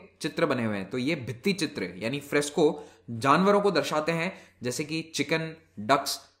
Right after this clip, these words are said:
तो इसका क्या मतलब है कि भाई साहब, यहाँ पर चिकन मिलता था, डक मिलती थी। सिंपल सा इसका मतलब यही है। तो ये एक तरह से एडवर्टाइजमेंट है। ये बोर्ड लगा हुआ है कि आपको यहाँ पर ऐसा चिकन या ऐसा डक खाने को मिल सकता है। और आप इसकी बारीकी देखिए पेंटिंग की कि कितना डिटेल्ड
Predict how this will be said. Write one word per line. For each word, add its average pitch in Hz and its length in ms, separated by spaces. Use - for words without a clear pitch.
तो 160 60
इसका 156 220
क्या 151 140
मतलब 151 320
है 180 220
कि 147 60
भाई 120 160
साहब, 147 200
यहाँ 131 140
पर 151 320
चिकन 139 200
मिलता 131 300
था, 175 420
डक 113 260
मिलती 104 260
थी। 92 300
सिंपल 135 380
सा 139 100
इसका 123 220
मतलब 120 320
यही 131 240
है। 165 180
तो 131 60
ये 147 180
एक - 160
तरह 131 120
से 202 280
एडवर्टाइजमेंट 135 680
है। 113 80
ये 117 80
बोर्ड 147 320
लगा 135 120
हुआ 143 220
है 175 80
कि - 100
आपको 131 300
यहाँ 123 180
पर 156 400
ऐसा 131 160
चिकन 131 320
या 131 140
ऐसा 131 540
डक 127 260
खाने 123 220
को 165 280
मिल 110 160
सकता 98 280
है। 85 180
और 127 120
आप 147 340
इसकी - 180
बारीकी 147 440
देखिए 160 280
पेंटिंग 143 480
की 147 220
कि 135 120
कितना 156 300
डिटेल्ड 156 680